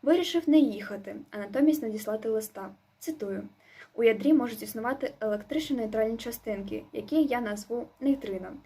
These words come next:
Ці частинки повинні мати вагу не більше, ніж один відсоток від ваги протону. І тоді постійність бета-розпаду мала б сенс, якщо разом з електроном виділяється ще й нейтрон».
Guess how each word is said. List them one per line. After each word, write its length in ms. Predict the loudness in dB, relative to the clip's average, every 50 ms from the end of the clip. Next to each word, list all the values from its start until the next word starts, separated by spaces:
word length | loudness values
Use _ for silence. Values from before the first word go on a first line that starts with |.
| _ -20 -20 -20 -20 _
Ці 100 | -14 -8
частинки 460 | -6 -6 -4 4 8 8 8 8 8
повинні 500 | 4 0 -2 -2 -2 -4 -6 -10 -12 -10
мати 320 | -8 -6 -6 -6 -6 -8 -6
вагу 360 | -4 -4 -4 -2 0 -2 -2 -2 0
не 180 | 2 4 4
більше, 340 | 4 4 0 -2 -2 -2 -4
ніж 200 | -4 -4 -6 -6
один 140 | -8 -8 -6
відсоток 460 | -6 -6 -6 -6 -6 -6 -6 -6 -4
від 120 | -4 -4
ваги 240 | -4 -4 -2 -2 -2
протону. 560 | -2 -2 -2 -4 -4 -4 -6 -6 -6 -8 -12 -14 -16 -20 _ -20 -20 -20 -14 -12
І 80 | -6
тоді 260 | -4 -2 -2 0 0 0
постійність 480 | 0 -2 -2 -2 -2 -2 -2 -2 -2
бета-розпаду 640 | -4 -2 -2 -2 0 0 0 -2 -2 -4 -4 -4 -4
мала 260 | -2 -2 -2 -4 -4
б 80 | -6
сенс, 420 | -8 -12 -12 -12 -14 -14 -16 -18 -20 _ _ _ -20 -20 -20 _ _ _ _
якщо 540 | 2 2 2 2 0 0 0 2 2 0 -2 -6 -6
разом 380 | -2 0 0 0 0 0 -2
з 40 | -2
електроном 540 | -2 -4 -4 -4 -4 0 0 2 2 2 0
виділяється 480 | -2 -2 0 2 2 2 2 -2 -6
ще 340 | -10 -10 -10 -8 -6 -2 0
й 100 | 0 0
нейтрон». 560 | 0 -2 -4 -6 -8 -10 -12 -12 -12 -12 -14